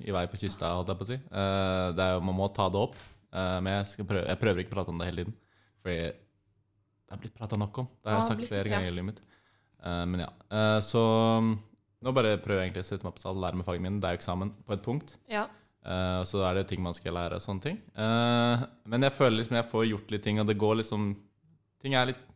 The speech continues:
Speaker 1: litt gøy og litt produktivt, og da er det litt artig.
Speaker 2: Ja.
Speaker 1: Eh, og så prøver man å ha det moro innimellom. Mm, jeg skulle egentlig tre-, teste makspuls i dag tidlig. Det fikk jeg ikke gjort, siden jeg har vondt i kneet. Eh, fordi jeg vet ikke.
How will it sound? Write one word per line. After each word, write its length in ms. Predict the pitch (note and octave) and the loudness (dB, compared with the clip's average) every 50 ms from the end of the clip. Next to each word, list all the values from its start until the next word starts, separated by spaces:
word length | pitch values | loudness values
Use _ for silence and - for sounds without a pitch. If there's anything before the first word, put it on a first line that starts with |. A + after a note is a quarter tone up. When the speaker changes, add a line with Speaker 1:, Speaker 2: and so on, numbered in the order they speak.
| _ B2+ | _ -4
Speaker 1:
litt 200 | B2+ C#3 C#3 - | -4 -2 0 4
gøy 220 | C#3+ C#3 C#3 C#3+ | 4 6 6 6
og 40 | C#3+ | 4
litt 120 | C#3+ C#3+ C#3 | 2 0 0
produktivt, 420 | C#3+ C3+ C3+ B2+ - D3 C#3+ - | 0 0 0 0 0 0 0 0
og 60 | B2 | 0
da 180 | B2 A#2+ A2+ G2+ | 0 0 0 0
er 40 | F#2+ | -2
det 80 | G2+ | -2
litt 120 | G2 - - | -2 -2 -4
artig. 260 | F#2 - - F2+ F#2 - - - - - | -4 -6 -6 -8 -8 -10 -14 -14 -8 -6
Speaker 2:
Ja. 180 | A3 G#3+ A3+ - - - _ _ _ - | -4 -4 -6 -6 -12 -20 _ _ _ -8
Speaker 1:
Eh, 380 | - F#2+ F#2 F#2+ F#2+ F#2+ F#2+ F2+ | -4 0 0 2 2 2 0 0
og 40 | G2+ | -2
så 140 | G2+ - A2+ | -2 -4 -6
prøver 220 | A2 - A#2+ A2 F#2 | -4 -2 0 0 0
man 120 | E2+ E2+ F2 | 0 -2 -4
å 40 | |
ha 120 | F#2+ - A#1 | -4 -4 -4
det 80 | D#2+ | -6
moro 100 | E2 B1+ - - | -6 -6 -8 -8
innimellom. 300 | - - - - - G#2 - _ _ _ _ _ _ _ _ _ _ _ _ - D#4 - - | -10 -10 -10 -12 -12 -14 -14 _ _ _ _ _ _ _ _ _ _ _ _ -20 -10 -2 2
Mm, 540 | - G4 G4 D4+ A#3 A3 G2+ G2+ G2 G2 G#2+ | 4 6 6 6 4 4 2 2 2 2 0
jeg 120 | A2 A2 | 0 -2
skulle 180 | - - C#3 C3 A2+ G#2 | 0 4 4 4 4 4
egentlig 160 | G#2 A2 - | 2 -4 -6
tre-, 240 | - - A2+ G2+ - - | -4 -4 -4 -4 -4 -4
teste 300 | - A#2 G2+ - - G2+ F#2+ | -6 -6 -4 -4 -4 -2 -2
makspuls 440 | F#2 F#2 - - - - G#2+ G2 | -2 -2 -4 -6 -4 -4 -4 -2
i 80 | - G#2 | -2 -2
dag 140 | G2+ G2+ F#2+ | -2 -2 -4
tidlig. 320 | - G#2 G2+ A#2 - F3 F3 - _ _ - | -4 -4 -4 -4 -4 -6 -8 -12 _ _ -12
Det 120 | - - | -12 -12
fikk 160 | - - - - | -10 -10 -8 -8
jeg 80 | - - | -8 -8
ikke 140 | - - G2+ | -6 -6 -6
gjort, 200 | A#2 C3+ - - | -6 -6 -8 -12
siden 120 | - - G2+ | -14 -10 -8
jeg 60 | F#2+ | -8
har 60 | F#2+ | -8
vondt 140 | F#2 F2 - | -8 -10 -12
i 100 | - - | -12 -8
kneet. 300 | - F#2 F#2 A#2 D3 F3 - _ _ _ _ _ _ _ _ _ _ _ _ _ _ - | -4 0 0 0 0 -2 -6 _ _ _ _ _ _ _ _ _ _ _ _ _ _ -6
Eh, 360 | G2 F#2+ F#2 F#2 F#2 F2+ D#2+ - - - - _ _ | -4 -2 0 0 0 -2 -4 -6 -10 -16 -20 _ _
fordi 720 | - G2+ G2 G2 F#2 F#2 F2+ F2+ F2+ F2+ F2 F2 E2+ D#2+ - - - _ _ _ _ _ _ _ _ - | -4 0 2 4 4 4 2 2 2 2 0 0 -2 -4 -6 -10 -20 _ _ _ _ _ _ _ _ -14
jeg 200 | - E2+ C#2+ - - - _ _ _ _ _ _ _ _ _ _ _ | -10 -10 -10 -10 -12 -16 _ _ _ _ _ _ _ _ _ _ _
vet 180 | F2 F#2 F#2+ - | -8 -8 -6 -4
ikke. 160 | - C#3+ F3+ | -6 -6 -6